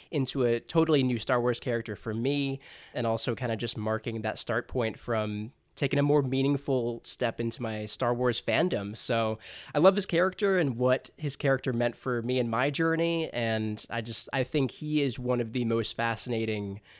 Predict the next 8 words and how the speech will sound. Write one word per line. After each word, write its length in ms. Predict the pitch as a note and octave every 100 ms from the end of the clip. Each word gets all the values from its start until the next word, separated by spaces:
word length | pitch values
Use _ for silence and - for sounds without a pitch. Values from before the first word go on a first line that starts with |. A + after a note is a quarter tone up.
| - - -
villains, 720 | B2+ A2 C#3+ D#3 D#3 D#3 D3+ -
one 100 | B2
of 40 |
the 80 | A2+
most 200 | A2+ -
fascinating 500 | A#2+ A2 - A2 G#2+
characters, 840 | C3 B2 A2+ B2 A2+ G#2 G#2 - - _ -
uh, 140 | G2+